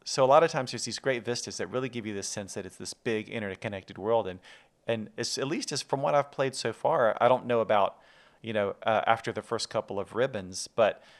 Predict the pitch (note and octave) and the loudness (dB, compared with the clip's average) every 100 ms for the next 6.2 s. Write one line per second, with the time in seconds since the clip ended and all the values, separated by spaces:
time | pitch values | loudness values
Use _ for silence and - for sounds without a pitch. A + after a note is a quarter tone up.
0 | _ - A2+ A#2+ A#2 A2+ G#2+ F#2+ F2+ F2+ | _ -10 -4 -2 0 0 0 -2 -8 -16
1 | G2 _ - - _ - A#2+ - D3 F3+ | -20 _ -20 -20 _ -8 -6 -4 -6 -6
2 | B2+ D3+ D3 - B2+ C#3 C#3 C#3+ - G#2+ | -2 -2 0 -4 0 0 -2 -6 -4 -4
3 | A2 A#2+ G2+ G2 A2 A2 G2+ - G#2 A2+ | 0 0 0 0 2 2 -2 -4 0 4
4 | A2+ A2 G#2 G2 G#2 G2+ F#2+ A2+ - - | 6 4 -4 -4 -6 -4 0 0 -2 -12
5 | F#2 - _ G#2 F#2+ - _ _ _ - | -12 -14 _ -6 -4 -10 _ _ _ -4
6 | G2 E2 | -2 -2